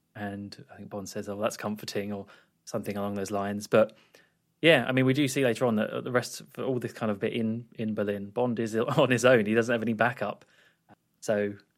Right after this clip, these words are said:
yeah, uh, they drive up to, I assume it's, like, Checkpoint Charlie or somewhere on the crossing between, uh, West and East Berlin. Uh, and M leaves him, and Bond goes with a different contact further, uh,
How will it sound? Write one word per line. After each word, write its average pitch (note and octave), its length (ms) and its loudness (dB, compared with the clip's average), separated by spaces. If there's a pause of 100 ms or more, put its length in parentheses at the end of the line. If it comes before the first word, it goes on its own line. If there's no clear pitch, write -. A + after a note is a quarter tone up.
(240)
yeah, B2 240 4 (320)
uh, G#2 400 -4
they A#2 160 -2
drive B2 240 6
up A#2+ 140 -2
to, A2+ 640 -4 (280)
I - 200 -18
assume B2 260 -4
it's, G#2+ 140 -8
like, - 80 -10
Checkpoint - 400 -8
Charlie A2 320 -2
or G2 100 -10
somewhere G#2+ 380 -2 (360)
on A#2 100 -10
the A2 60 -4
crossing F3+ 560 0
between, A2 460 -4 (100)
uh, G#2 220 -8
West A2+ 320 -8
and A2+ 100 -8
East - 360 -6
Berlin. G3 380 4 (460)
Uh, A#2+ 40 -8
and A2 400 -4
M B2 160 0
leaves C3+ 260 0
him, C#3 240 0 (1120)
and G#2+ 220 -4
Bond G#2 320 -2
goes G#2 220 -4
with G#2 100 -6
a G#2+ 40 -6
different A2 280 -10
contact - 560 -12 (600)
further, G#2 380 -2
uh, G#2 100 -4